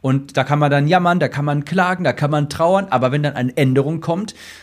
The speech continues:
äh, wenn dann eine Änderung kommt, aber das wird dir ja nichts bringen, dann zu klagen. Ja? Ich verspreche dir, <laughs> super viele Leute, super viele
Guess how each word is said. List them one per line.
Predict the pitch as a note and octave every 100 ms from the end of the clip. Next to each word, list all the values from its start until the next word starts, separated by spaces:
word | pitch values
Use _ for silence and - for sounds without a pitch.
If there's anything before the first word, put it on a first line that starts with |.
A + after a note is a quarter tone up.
| - - _ -
äh, | C#3
wenn | D3
dann | D3+
eine | C#3 C3
Änderung | B2 C3 C#3+
kommt, | D3+ F3 -
aber | B2
das | C#3 A#2
wird | D#3+
dir | D#3+
ja | C3
nichts | C3 -
bringen, | - F#3 C3
dann | G#2+
zu | G#2 G#2
klagen. | - E2+ - - _ _
Ja? | A2 C#3+ - -
Ich | C#3
verspreche | D#3 D3 - D#3 G3 -
dir, | - - - - - _ _ _ _
<laughs> | C3+ A#2+ G#2
super | D3+ B3 G#3+ F#3
viele | G3 F3 D#3
Leute, | C3+ F#3 F3+ A2+
super | F3 F#3+ D3+
viele | E3 D#3+